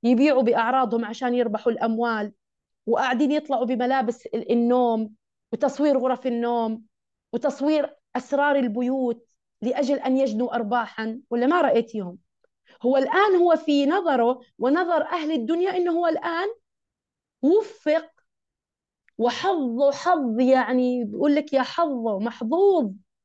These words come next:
طب ما هو عاصي، ما هو جالس، هو نسي رب العالمين،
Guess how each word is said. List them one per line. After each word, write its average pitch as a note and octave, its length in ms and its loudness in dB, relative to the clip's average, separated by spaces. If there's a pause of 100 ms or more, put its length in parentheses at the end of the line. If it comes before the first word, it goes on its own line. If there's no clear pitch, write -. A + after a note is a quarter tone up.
(2000)
طب G#3+ 100 0
ما A3+ 120 2
هو B3+ 140 4
عاصي، D#4+ 680 -2 (880)
ما G#3 100 -2
هو B3+ 120 4
جالس، C#4 520 2
هو A#3+ 120 2
نسي C#4 400 2
رب B3 220 0
العالمين، B3+ 800 -4